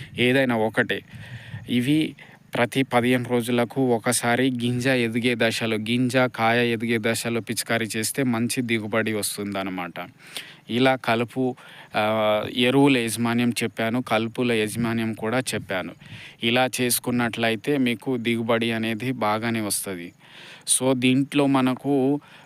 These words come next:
సోయా పంటలో ముఖ్యంగా ఎక్కువ తెగులు కూడా, కొన్ని రకాల తెగుళ్ళు వస్తాయి, అదేవిధంగా పురుగులు కూడా వచ్చే అవకాశాలు ఉంటాయి. కాబట్టి ఈ తెగులు, పురుగుల గురించి ఇంకొక వీడియోలో మీకు పూర్తిగా అందిస్తాను నెక్స్ట్ వీడియోలో.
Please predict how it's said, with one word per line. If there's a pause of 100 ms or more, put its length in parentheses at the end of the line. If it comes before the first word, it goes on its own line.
సోయా
పంటలో
ముఖ్యంగా
ఎక్కువ
తెగులు
కూడా,
కొన్ని
రకాల
తెగుళ్ళు
వస్తాయి,
అదేవిధంగా
పురుగులు
కూడా
వచ్చే
అవకాశాలు
ఉంటాయి. (480)
కాబట్టి
ఈ
తెగులు,
పురుగుల
గురించి
ఇంకొక
వీడియోలో
మీకు
పూర్తిగా
అందిస్తాను
నెక్స్ట్
వీడియోలో.